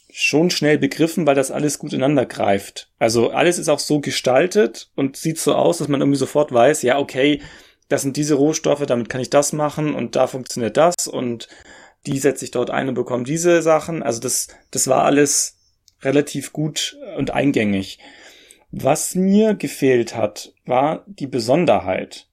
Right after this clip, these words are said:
Du hast es vorhin ja gesagt, im Prinzip sind's alles so bekannte Mechanismen, die dann zusammengemixt wurden.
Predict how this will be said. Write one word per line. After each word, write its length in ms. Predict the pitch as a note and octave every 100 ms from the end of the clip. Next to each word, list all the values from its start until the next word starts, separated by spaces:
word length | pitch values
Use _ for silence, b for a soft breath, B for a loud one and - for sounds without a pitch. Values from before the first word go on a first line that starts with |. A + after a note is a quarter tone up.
| _ _ b b b b -
Du 120 | C3+
hast 100 | C#3
es 100 | -
vorhin 180 | D3+ D3
ja 80 |
gesagt, 400 | C#3+ A#2+ C3 D#3
im 80 | D3+
Prinzip 320 | C#3+ C3 D3
sind's 160 | - -
alles 260 | C3 C#3 -
so 80 |
bekannte 460 | C3+ - C#3 D#3 D3+
Mechanismen, 640 | C3 B2 C3 E3+ G#3 G3
die 120 | D#3+ C#3
dann 260 | C3 A#2+
zusammengemixt 760 | - B2+ C3+ E3+ E3+ F3 - -
wurden. 420 | D#3+ F#3 G3+ A3+